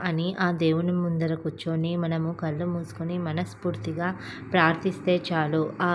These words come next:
బోలా శంకరుడు కరుణిస్తాడు.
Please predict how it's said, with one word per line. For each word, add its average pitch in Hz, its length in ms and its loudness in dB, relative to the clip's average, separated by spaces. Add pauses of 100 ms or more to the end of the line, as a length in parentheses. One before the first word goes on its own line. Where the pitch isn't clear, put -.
(120)
బోలా 165 400 0
శంకరుడు 165 640 -2 (480)
కరుణిస్తాడు. 160 800 0